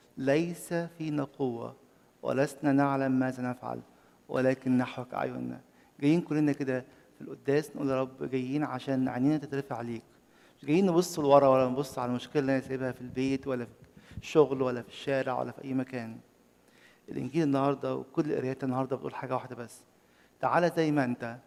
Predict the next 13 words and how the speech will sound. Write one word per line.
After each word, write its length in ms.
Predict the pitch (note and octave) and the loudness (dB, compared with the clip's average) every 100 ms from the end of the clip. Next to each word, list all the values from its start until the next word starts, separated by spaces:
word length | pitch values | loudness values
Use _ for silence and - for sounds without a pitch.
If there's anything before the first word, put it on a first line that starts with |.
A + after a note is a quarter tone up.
| - | -10
تعالى 360 | B2+ B2+ D3 C3+ | -4 0 2 0
بمشكلتك، 640 | C3+ - C#3 A#2+ - A#2+ - | -2 -4 -6 -6 -6 -10 -8
تعالى 320 | B2+ B2 C#3 | -4 0 0
بألمك، 460 | - D3 C3 B2 A#2+ - _ - _ | 0 -2 -2 -6 -10 -18 _ -20 _
تعالى 260 | C3+ D#3 F3 | 0 2 0
بحيرتك، 520 | - D#3+ C3+ B2+ B2 - - _ _ _ _ | 0 0 0 -2 -8 -10 -20 _ _ _ _
وصدق 460 | C#3 - C3+ - - | -8 -4 -4 -4 -4
إن 120 | C3+ | -2
روح 280 | B2+ C#3 - | -2 -4 -4
الله 460 | C#3 B2 C3 C#3 E3 - | -2 0 2 0 -4 -8
الذي 300 | B2+ B2 A#2 | -4 -2 -2
يسكن 360 | C#3 - D3 B2+ | -6 -4 -4 -4
فيك 300 | - C3+ | -4 -6